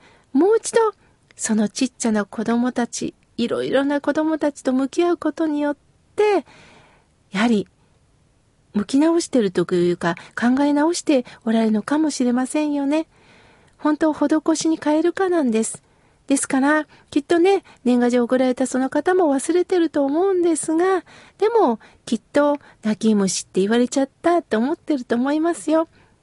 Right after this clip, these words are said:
また、泣くっていうことはね、私は大切なことだと思っています。泣くことは悪くないんですよ。もちろん、今日のテーマは笑うことなんですが、でも、泣くことによってそれが、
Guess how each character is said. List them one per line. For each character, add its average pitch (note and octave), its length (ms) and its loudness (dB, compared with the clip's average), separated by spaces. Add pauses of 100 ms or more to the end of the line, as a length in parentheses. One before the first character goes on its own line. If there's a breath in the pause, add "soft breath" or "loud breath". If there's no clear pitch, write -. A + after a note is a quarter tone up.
(160)
ま C4+ 100 0
た、 G4 180 0 (300 loud breath)
泣 G#3+ 260 2
く B4 220 -2
っ - 80 -20
て F4+ 100 2
い D#4 80 4
う C#4 60 0
こ A#3+ 140 -2
と A3+ 120 -4
は G3 140 -2
ね、 G#3 220 0 (180 loud breath)
私 G3 220 -6
は F#3+ 100 -2
大 G#3+ 220 -4
切 A#3 240 -4
な C4 100 -2
こ C#4+ 140 -4
と D#4+ 120 -6
だ D4 140 0
と B3+ 120 -4
思 C#4 140 0
っ C#4+ 40 -6
て - 180 -8
い C#4 80 -2
ま D4+ 160 0
す。 C#4 260 -4 (220)
泣 B3 140 2
く D4+ 140 -2
こ F4 160 0
と G4 120 -2
は E4+ 120 2
悪 D4+ 180 0
く F4+ 120 0
な E4+ 120 2
い F4 80 2
ん F4+ 40 0
で F4 120 0
す - 160 -6
よ。 D#4 160 0 (280 loud breath)
も D#4+ 80 -2
ち A4 120 2
ろ G#4+ 140 4
ん、 A#3+ 60 -6 (320 loud breath)
今 B3 120 4
日 A#3 40 2
の G3+ 100 0
テ B3+ 160 2
ー B3 40 2
マ A3 140 2
は G3 140 0
笑 G#3+ 280 2
う D#4 100 2
こ E4 140 0
と D#4+ 160 0
な C#4+ 160 0
ん A#3+ 100 2
で A3+ 120 0
す A#3 160 -4
が、 D4+ 320 0 (460 loud breath)
で G4 100 4
も、 F4 300 2 (880 soft breath)
泣 A#3 180 4
く G#4 160 2
こ A4 200 -2
と A4 160 0
に G4 140 4
よ D4 100 2
っ A#3+ 60 -2
て - 220 -2
そ A3+ 200 -2
れ C4 160 2
が、 D#4+ 300 0